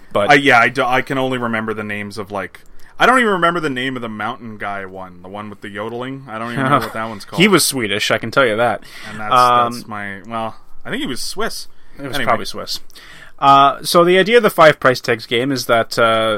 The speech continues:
Speaker 1: the contestants are gonna win a car. Now, Brutes, you're not gonna win a car, but, uh, what happens in the game is that, uh,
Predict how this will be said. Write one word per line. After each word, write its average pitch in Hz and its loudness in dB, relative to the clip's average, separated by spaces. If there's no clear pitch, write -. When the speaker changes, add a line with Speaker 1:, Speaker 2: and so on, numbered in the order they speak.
Speaker 1:
the 110 -12
contestants 131 0
are 127 2
gonna 131 0
win 151 2
a 160 2
car. 190 8
Now, 135 6
Brutes, 147 2
you're 139 6
not 151 8
gonna 185 2
win 170 0
a 175 0
car, 101 -2
but, 139 6
uh, 135 4
what 147 2
happens 143 2
in 135 -4
the 135 -2
game 117 -2
is 110 -10
that, 110 -4
uh, 107 -4